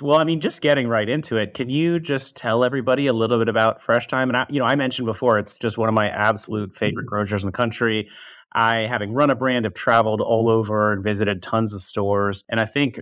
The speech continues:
Speaker 1: w-, visiting probably one of the flagship ones near the office there, just what struck me about it is,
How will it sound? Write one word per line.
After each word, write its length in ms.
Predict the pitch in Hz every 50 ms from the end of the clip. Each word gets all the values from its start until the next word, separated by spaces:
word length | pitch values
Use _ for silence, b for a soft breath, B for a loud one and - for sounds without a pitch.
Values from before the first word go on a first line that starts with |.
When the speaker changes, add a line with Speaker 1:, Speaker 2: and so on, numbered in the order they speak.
| - _ _
Speaker 1:
w-, 240 | 131 131 127 127 117
visiting 760 | 113 135 135 127 139 127 131 123 120 117 117 117 113 120 117
probably 220 | - 165 165 147 110
one 100 | 110 104
of 60 | 92
the 40 | 87
flagship 520 | - - 107 110 107 - - 107 95 -
ones 480 | 104 101 101 101 98 98 98 95 - -
near 220 | - 104 107 110 107
the 120 | 104 101
office 420 | 98 95 101 104 - 110 104 - -
there, 340 | - 104 101 104 101 101 98 B B B B B B _
just 240 | - 117 110 - -
what 160 | 120 113 -
struck 260 | - - - 131 127 -
me 80 | - 127
about 280 | 117 113 120 117 117 113
it 80 | 107
is, 360 | 107 104 104 104 98 - -